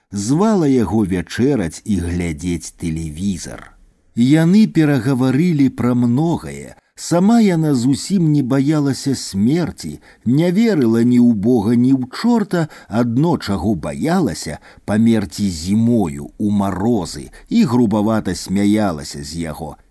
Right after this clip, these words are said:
«Не бойся, сканаеш, як-небудзь пахаваем».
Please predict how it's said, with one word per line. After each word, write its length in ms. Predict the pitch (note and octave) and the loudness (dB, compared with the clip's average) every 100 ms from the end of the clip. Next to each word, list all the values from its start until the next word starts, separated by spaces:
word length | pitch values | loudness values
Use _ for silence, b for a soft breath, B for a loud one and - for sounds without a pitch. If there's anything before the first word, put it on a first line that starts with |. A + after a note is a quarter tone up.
| _ | _
«Не 260 | G#3+ A3 F3 | 0 2 2
бойся, 640 | A#2+ F#3+ F#3 A2 - D2+ - | 2 0 2 0 -2 -10 -12
сканаеш, 840 | - - C#3+ B2+ C#3 C3+ G2+ - | -16 -2 0 2 2 0 0 -2
як-небудзь 720 | G#2 G#2 - G2 G2+ F2 F2 | -4 -4 -2 -2 0 -4 -8
пахаваем». 840 | - G#2 - F2+ C#2+ D2 D2+ C#2+ | -8 -8 -4 -6 -6 -8 -10 -12